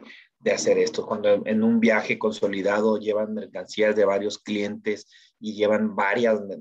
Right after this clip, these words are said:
tipos de mercancía en el mismo camión, es un show, porque imagínense, dentro de la factura del flete tienen que, este, agregar todo, todo,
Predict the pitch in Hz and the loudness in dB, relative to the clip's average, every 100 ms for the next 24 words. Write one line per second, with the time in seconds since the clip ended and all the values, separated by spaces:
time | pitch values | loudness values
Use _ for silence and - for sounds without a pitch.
0 | - _ 113 110 110 110 98 95 95 90 | -16 _ -8 -2 -2 -2 -4 -6 -8 -6
1 | 101 104 101 104 101 110 107 _ _ _ | -4 -4 -6 -8 -6 -6 -8 _ _ _
2 | - 98 98 101 113 131 - _ _ - | -8 -6 -4 0 0 0 -6 _ _ -6
3 | 98 92 107 104 - 98 107 107 104 98 | -4 -2 0 -2 2 4 2 0 -8 -8
4 | 92 - 104 107 98 95 98 - 98 95 | -8 -4 -2 -4 -4 -6 -6 -2 2 2
5 | 90 92 90 - - 90 - 107 110 113 | 2 -2 -6 -10 -8 -8 -2 2 4 4
6 | 110 104 101 110 110 107 113 113 107 - | 2 0 0 -2 -2 0 0 0 -2 -4
7 | 90 - _ _ _ 107 101 95 - - | -8 -20 _ _ _ -14 -12 -12 -14 -10
8 | 98 95 98 95 101 95 101 110 - - | 0 2 2 2 0 2 2 0 -4 -20
9 | - _ _ _ _ - 107 110 107 - | -20 _ _ _ _ -2 0 0 -2 -4
10 | 104 110 113 110 | -2 -2 -4 -6